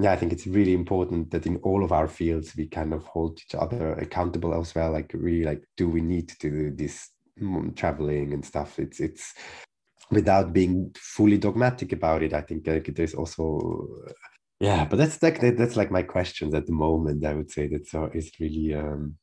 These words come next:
but I would love to, I mean, if it's possible to make more, like, video work, I have a lot of amazing material still, like, from photo shootings and stuff, uh, that,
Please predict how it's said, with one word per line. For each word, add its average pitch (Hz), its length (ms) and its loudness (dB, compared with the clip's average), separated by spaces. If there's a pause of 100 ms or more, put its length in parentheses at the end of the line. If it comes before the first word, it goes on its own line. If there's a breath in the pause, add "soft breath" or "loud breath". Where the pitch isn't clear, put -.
but 92 120 2
I 87 80 4
would 90 160 0
love 107 480 4
to, 98 680 0
I 101 60 -2
mean, 110 120 4
if 113 100 0
it's - 160 -12 (420)
possible 143 320 0
to 120 100 -2
make 113 240 2
more, 104 140 4
like, 90 160 0
video 101 380 4
work, 92 440 2
I 90 60 2
have 92 160 0
a 95 40 0
lot 104 280 2
of 92 140 -4
amazing 98 420 2
material 95 420 0
still, 90 220 -2
like, 82 120 0
from 80 400 -6
photo - 280 -4
shootings 85 420 -2
and 80 80 -12
stuff, - 420 -2
uh, 76 100 0
that, 76 260 -6